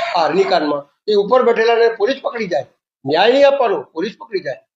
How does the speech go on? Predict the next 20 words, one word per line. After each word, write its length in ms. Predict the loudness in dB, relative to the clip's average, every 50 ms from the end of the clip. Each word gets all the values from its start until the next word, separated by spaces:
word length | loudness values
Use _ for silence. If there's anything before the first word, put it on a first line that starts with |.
| _ -4
આ 120 | -4 -2
ધંધો 280 | 0 0 0 0 0 0
કરવા 240 | 0 2 0 2 0
બેઠા 220 | 0 -2 -2 -4
તમે 260 | -6 -6 -4 -4 -2
લોકો. 320 | -2 -4 -4 -6 -8 -10 -12 _ _ _ _ _ _ _ _ -4
પેલી 360 | -2 0 2 2 2 0 -2 -6 _ _ _ _ _
એક 220 | 0 0 2 2 4
બેન 360 | 4 4 4 4 2 0 -4 -8 _ _ -2
નો 160 | 0 0 0
વર 360 | 0 2 2 2 2 2 2 -2 -6 -12 _ _ _ _ _ -6
પેલો, 140 | -4 -4 -2
અ, 420 | -4 -4 -2 0 0 0 0 0 -2 -4 -6 -8 -8 -6
ફતેપુરાથી 540 | -4 -2 0 0 0 2 2 2 2 2 2
આવતો 240 | 2 2 2 2 0
હતો 400 | 2 2 0 0 -2 -4 -8 _ _ _
ને 100 | -6 -4
ગટરમાં 440 | -2 -2 -2 0 0 0 0 0 0
ગરકાઈ 320 | 0 0 0 2 0 0 0
ગયો 260 | 0 -2 -4 -4